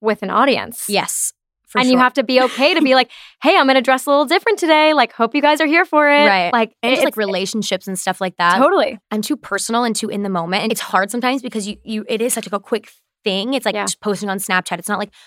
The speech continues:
Speaker 2: I'm watching a YouTube video. It's gonna take me days to edit.
Speaker 1: Right.
Speaker 2: Like, I can go back and be like, "Do I really wanna say this, or do I really wanna show this aspect of my life?"
Speaker 1: Yeah.
Speaker 2: And that's,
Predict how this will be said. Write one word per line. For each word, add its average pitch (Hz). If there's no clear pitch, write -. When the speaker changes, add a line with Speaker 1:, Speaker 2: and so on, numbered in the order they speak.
Speaker 2:
I'm 208
watching 208
a 196
YouTube 202
video. 190
It's 185
gonna 214
take 208
me 208
days 190
to -
edit. 185
Speaker 1:
Right. 196
Speaker 2:
Like, 185
I 180
can 214
go 202
back 185
and 190
be 185
like, 180
"Do 220
I 220
really 339
wanna 339
say 254
this, 233
or 208
do 196
I -
really 247
wanna 262
show 233
this 220
aspect 202
of 190
my 185
life?" 175
Speaker 1:
Yeah. 202
Speaker 2:
And 226
that's, 208